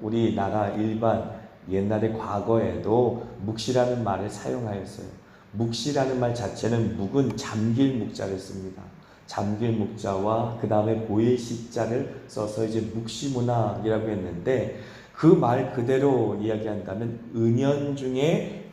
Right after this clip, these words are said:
보여준다라는 뜻이 되겠죠. 그래서 은연중에 보여준다라는 이 뜻을 갖고 우리가 한번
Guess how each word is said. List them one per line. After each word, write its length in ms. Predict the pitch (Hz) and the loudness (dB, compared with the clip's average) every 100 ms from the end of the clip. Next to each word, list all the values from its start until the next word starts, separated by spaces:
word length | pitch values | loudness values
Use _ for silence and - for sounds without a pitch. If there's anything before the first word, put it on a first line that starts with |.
| - | -6
보여준다라는 1300 | 104 107 107 107 98 92 98 87 80 - 113 113 113 | 0 4 2 0 -4 -4 -4 -6 -10 -6 -2 -2 -2
뜻이 240 | 120 - | -6 -6
되겠죠. 460 | 104 92 85 - - - - - - - - | -6 -8 -10 -14 -18 -20 -20 -20 -20 -20 2
그래서 240 | 135 160 156 - - - | 4 4 0 -4 -8 2
은연중에 720 | 113 156 170 160 156 156 151 | 4 6 6 4 2 0 2
보여준다라는 1200 | 143 143 139 135 139 135 123 120 123 123 120 127 | 2 2 0 0 2 2 0 0 0 -2 -4 -4
이 220 | 117 - | -6 -2
뜻을 340 | 156 - 147 | -2 0 0
갖고 300 | 139 120 127 | -2 -2 0
우리가 280 | 117 117 120 | 2 2 2
한번 380 | 113 113 117 | 0 -2 -4